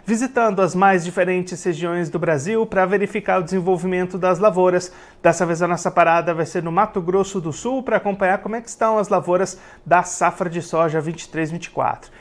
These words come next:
E quem vai conversar com a gente sobre esse assunto, ajudar a gente a entender um pouquinho melhor esta realidade, é o Jorge Michel, presidente da ProSoja Mato Grosso do Sul, já está aqui conosco por vídeo.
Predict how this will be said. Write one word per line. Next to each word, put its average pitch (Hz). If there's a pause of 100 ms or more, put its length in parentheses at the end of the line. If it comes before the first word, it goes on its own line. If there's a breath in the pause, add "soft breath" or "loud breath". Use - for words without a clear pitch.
(140)
E 147
quem 160
vai 190
conversar 208
com 214
a 202
gente 202
sobre 202
esse 202
assunto, 214
ajudar 190
a 185
gente 180
a 196
entender 180
um 175
pouquinho 175
melhor 170
esta 170
realidade, 170 (280 loud breath)
é 139
o 147
Jorge 190
Michel, 233
presidente 196
da 196
ProSoja 196
Mato 190
Grosso 185
do 185
Sul, 202
já 190
está 185
aqui 185
conosco 185
por 165
vídeo. 226